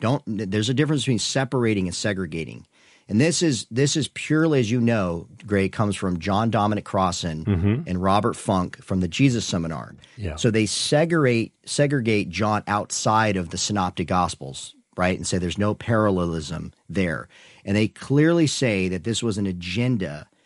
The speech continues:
Speaker 1: that John, and then most of them didn't even say John wrote it. This is where this starts coming in. And this is what people have to understand.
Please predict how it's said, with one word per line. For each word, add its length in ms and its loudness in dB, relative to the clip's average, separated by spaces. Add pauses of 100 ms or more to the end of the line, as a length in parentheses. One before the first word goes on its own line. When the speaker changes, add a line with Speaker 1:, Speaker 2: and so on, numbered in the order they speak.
(240)
Speaker 1:
that 200 -6
John, 500 0 (140)
and 120 0
then 200 4
most 320 4
of 80 0
them 120 6
didn't 200 4
even 200 2
say 240 0
John 380 -2
wrote 260 2
it. 160 -6
This 200 0
is 100 0
where 140 0
this 160 -4
starts 240 -4
coming 260 -2
in. 300 -2
And 100 -2
this 80 2
is 80 -2
what 120 0
people 160 4
have 80 0
to 40 0
understand. 420 -2